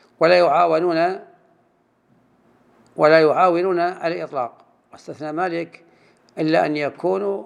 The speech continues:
خدما للمسلمين فيجوز". قال أبو حنيفة: "يستعان بهم ويعاونون على الإطلاق، ومتى كان حكم الإسلام والغالب الجاري عليهم، فإن كان حكم الشرك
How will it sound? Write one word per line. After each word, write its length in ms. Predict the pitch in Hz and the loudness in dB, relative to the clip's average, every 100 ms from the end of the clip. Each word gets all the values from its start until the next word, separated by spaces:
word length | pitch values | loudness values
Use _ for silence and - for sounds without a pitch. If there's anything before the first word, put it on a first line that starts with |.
| - | -16
خدما 500 | - 190 170 165 196 | -6 -4 -2 -4 -6
للمسلمين 720 | 180 156 117 131 170 147 113 _ _ _ | -8 -10 -10 -8 -6 -6 -10 _ _ _
فيجوز". 540 | - 160 147 185 135 - _ _ _ - | -4 -2 0 -2 -4 -10 _ _ _ -2
قال 160 | 170 | 0
أبو 180 | 170 151 | 2 -2
حنيفة: 400 | 117 156 185 175 | -6 -4 -4 -2
"يستعان 500 | 185 175 147 190 185 | -4 -4 -4 -2 -2
بهم 440 | 165 156 175 196 185 _ _ _ _ _ _ | -2 -4 -4 -8 -12 _ _ _ _ _ _
ويعاونون 840 | 151 156 131 170 165 151 156 185 165 | -2 0 0 0 0 -2 -2 -2 0
على 440 | 170 190 - 156 | -2 -4 -6 -4
الإطلاق، 420 | 143 131 123 123 120 _ _ - | -4 -6 -6 -6 -10 _ _ -12
ومتى 400 | 156 151 135 139 | -6 -6 -6 -6
كان 260 | 165 175 | -4 -6
حكم 320 | 127 180 - 165 | -6 -8 -8 -10
الإسلام 600 | 160 - 165 170 120 - _ _ _ _ | -10 -8 -4 -4 -4 -12 _ _ _ _
والغالب 580 | 135 143 139 185 214 208 | -4 -2 0 2 2 -2
الجاري 380 | 196 185 160 156 | -2 0 0 -2
عليهم، 540 | 156 147 123 151 170 170 - | -2 -6 -8 -8 -10 -14 -16
فإن 240 | 143 139 | -14 -12
كان 280 | 139 160 151 | -6 -6 -6
حكم 320 | - - 175 | -6 -8 -8
الشرك 460 | 160 - 175 123 | -12 -10 -10 -12